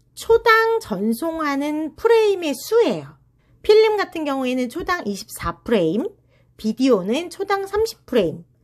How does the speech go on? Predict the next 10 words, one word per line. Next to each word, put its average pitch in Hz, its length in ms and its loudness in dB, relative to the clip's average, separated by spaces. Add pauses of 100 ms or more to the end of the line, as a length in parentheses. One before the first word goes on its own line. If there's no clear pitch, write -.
(240)
초당 415 400 2
진행되는 226 600 0
프레임의 427 480 2
수로 269 300 -4
측정이 302 520 -6
되는 208 460 0
것을 330 520 2
프레임 440 340 4
레이트라고 185 560 -4
하고요. 190 640 -4